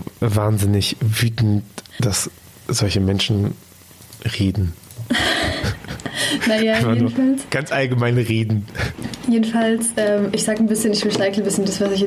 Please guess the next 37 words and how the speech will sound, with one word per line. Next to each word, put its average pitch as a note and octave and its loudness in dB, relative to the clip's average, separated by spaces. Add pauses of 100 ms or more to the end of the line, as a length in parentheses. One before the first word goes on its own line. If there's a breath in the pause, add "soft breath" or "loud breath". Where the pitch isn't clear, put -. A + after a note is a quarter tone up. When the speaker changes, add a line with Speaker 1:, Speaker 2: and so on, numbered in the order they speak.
(100)
Speaker 2:
diese F#3+ 2
Woche F#3+ 2
mal F#3+ 2
in F#3 0
meiner, F3+ 0
nee, F3+ 0
letzte F#3 0
Woche F#3 2
mal F3 2
in F3+ 2
meiner F3 2
Insta-Story G3+ 2
gesagt F#3 -2
hab. F#3+ -2 (500 loud breath)
Ähm, F3 2 (960)
ich - -2
wünsche A#3 2
mir A3 2
immer G#3 2
Harmonie G3 2
an G#3 0
Weihnachten G#3 2
und F#3 -2
es F3 -2
klappt E3+ -4
selten A3 2
und F#3 -2
es F3 -6
ist - -6
für - -2
mich F3 0
jedes F#3+ 0
Jahr F3+ 2
aufs E3+ -2
Neue F#3 2
eine F3+ 2
Challenge, F#3 0